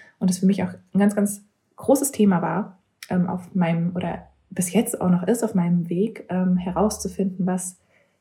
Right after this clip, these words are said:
diese Kehle für mich bedeutet, wie diese Kehlenergie fließt, wie ich in den Fluss da kommen kann. Und ich auch immer wieder spüre, dass ich in meinen Mentorings, ähm, aber auch in meinen Kursen Frauen anziehe,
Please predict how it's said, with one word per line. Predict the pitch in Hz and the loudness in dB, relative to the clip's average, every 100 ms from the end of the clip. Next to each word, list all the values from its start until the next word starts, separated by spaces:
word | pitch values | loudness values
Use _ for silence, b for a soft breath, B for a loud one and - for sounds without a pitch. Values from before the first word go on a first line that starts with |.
| - | -6
diese | 185 - | -4 -4
Kehle | - 202 190 | 0 2 2
für | 190 180 | 2 4
mich | 226 226 | 6 4
bedeutet, | 208 190 190 185 180 | 0 0 0 -2 -4
wie | 185 | -2
diese | 185 185 | 0 0
Kehlenergie | 180 196 - 175 175 175 | -2 -4 -2 -2 -2 -4
fließt, | - - 208 208 202 - 196 | -4 0 4 4 2 -2 -2
wie | 196 - | 0 0
ich | 202 185 | -2 2
in | 180 | 2
den | 180 | 2
Fluss | 180 180 | 0 -2
da | - | -4
kommen | - - 165 156 | -8 -6 -4 -4
kann. | - 156 214 B B B B _ - | -4 0 0 B B B B _ 0
Und | 196 | 0
ich | - | 2
auch | |
immer | 196 196 | 4 6
wieder | 196 | 4
spüre, | 190 - 196 202 | 0 0 2 2
dass | 190 190 | -2 -2
ich | 190 - | -4 0
in | 185 | 4
meinen | 180 180 | 6 8
Mentorings, | 190 240 262 220 208 202 202 - - | 8 8 6 4 6 6 4 -2 -6
ähm, | 185 180 180 | 0 0 0
aber | 190 180 | -2 -2
auch | |
in | 180 | 0
meinen | 180 180 | 2 0
Kursen | - 202 190 180 | 0 0 2 0
Frauen | - 180 180 180 - | -2 -2 2 2 2
anziehe, | 180 190 - 180 185 180 | 2 2 0 0 2 0